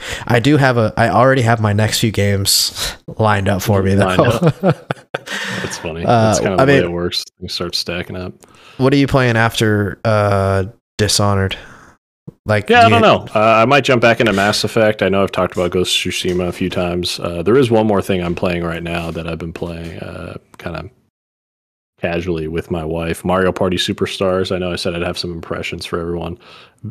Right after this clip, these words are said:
Speaker 2: Short and sweet. This is the best Mario Party that I've played. I haven't played all of 'em. I've played most of 'em. Um, if you like Mario Party, this, it's, it's, this is an excellent one.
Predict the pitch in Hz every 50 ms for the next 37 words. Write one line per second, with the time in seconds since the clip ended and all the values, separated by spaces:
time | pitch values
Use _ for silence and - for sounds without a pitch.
0 | - _ _ - - - - 156 151 151 131 120 - - 127 120 120 113 - 123
1 | 123 127 123 120 107 107 104 98 - - 101 98 95 95 92 - 104 98 95 92
2 | 92 90 90 90 90 - - 95 92 92 92 98 104 107 110 95 - 110 101 95
3 | 92 95 92 98 95 92 95 90 90 90 - - - 98 95 90 90 87 87 87
4 | - - 90 90 90 87 90 87 - _ - - - - - _ _ _ - 90
5 | 80 82 82 82 82 80 82 - - - - 101 98 92 95 104 107 104 - 110
6 | 104 101 101 101 98 92 - 107 101 95 95 95 95 92 95 110 - - - 98
7 | - - - - - _ - - - - - - _ _ _ _ - 98 92 -
8 | - - - _ _ _ _ _ _ - 95 95 - - 92 90 90 87 85 87
9 | - - - 92 87 85 - 87 87 85 85 85 82